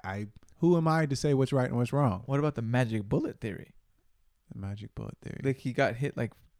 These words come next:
Speaker 2: they went bing, bing, bing, bing, bing, bing. The
Speaker 1: Oh.
Speaker 2: way the entrance, like, for one bullet to do all that.
Speaker 1: Oh, he, like, oh, that it bounced around instead of going.
Speaker 2: Yeah, that's what, so he got,
Speaker 1: Mm.
Speaker 2: like,
Speaker 1: So,
Speaker 2: shot
Speaker 1: like,
Speaker 2: multiple
Speaker 1: multiple
Speaker 2: times.
Speaker 1: times?
Speaker 2: Yeah.
Speaker 1: Did,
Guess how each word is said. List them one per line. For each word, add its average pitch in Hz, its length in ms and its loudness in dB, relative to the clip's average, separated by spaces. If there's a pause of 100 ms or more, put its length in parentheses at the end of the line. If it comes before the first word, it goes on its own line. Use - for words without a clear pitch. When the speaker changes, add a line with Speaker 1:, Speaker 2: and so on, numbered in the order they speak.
(140)
Speaker 2:
they 123 100 -4
went 113 220 -6
bing, 302 140 -8
bing, 311 160 -8
bing, 320 140 -8
bing, 311 140 -12
bing, 302 160 -6
bing. 277 440 -8
The 107 60 0
Speaker 1:
Oh. 123 100 2
Speaker 2:
way 131 120 2
the 127 100 0
entrance, 135 440 -6
like, 120 220 -10
for 123 120 -4
one 123 220 0
bullet 127 280 0
to - 80 -20
do 123 160 0
all 123 140 2
that. 135 260 -2
Speaker 1:
Oh, 104 180 0
he, 104 120 -2
like, 101 160 0
oh, 180 180 2
that 147 120 4
it 113 140 -2
bounced 135 340 -2
around 123 300 2
instead 117 160 -2
of 110 120 -6
going. 117 400 -2
Speaker 2:
Yeah, 127 320 4
that's 117 220 -4
what, 131 80 -4
so 131 60 2
he 120 80 2
got, 117 120 2
Speaker 1:
Mm. 117 40 0
Speaker 2:
like, 113 100 -2
Speaker 1:
So, 117 140 0
Speaker 2:
shot 98 80 2
Speaker 1:
like, 98 200 2
Speaker 2:
multiple 104 140 0
Speaker 1:
multiple 107 280 0
Speaker 2:
times. 104 300 0
Speaker 1:
times? 117 140 -2
Speaker 2:
Yeah. - 1200 -16
Speaker 1:
Did, 104 100 -6